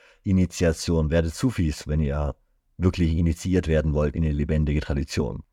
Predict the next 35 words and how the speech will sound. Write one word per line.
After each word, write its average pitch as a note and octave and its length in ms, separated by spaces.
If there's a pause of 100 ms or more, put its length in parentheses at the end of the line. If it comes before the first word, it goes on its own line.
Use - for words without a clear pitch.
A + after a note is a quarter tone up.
Und F2+ 140
Freimaurerei F2+ 640
hat F2 160
Guénon F2+ 380
bis E2 180
zu - 80
seinem F2+ 220
Tod - 260
interessiert. G2 800 (420)
Er F2+ 140
hat G2 120
es G2 140
Leuten G2 380
wie F2+ 100
Rayon F2 320
immer F2+ 300
zuerst F#2 380
empfohlen, F#2 380
wie F2 120
gesagt, E2 480
und D#2 200
dann D2+ 140
gesagt, D#2 280
der D#2+ 40
Sufismus - 800
ist - 180
eben C#2 220
Stufe D#2+ 260
zwei, D#2+ 300
wenn D#2 100
der D2+ 220
Freimaurerei D2+ 580
nicht, - 400 (380)
nicht F#2 240
ausreicht. - 580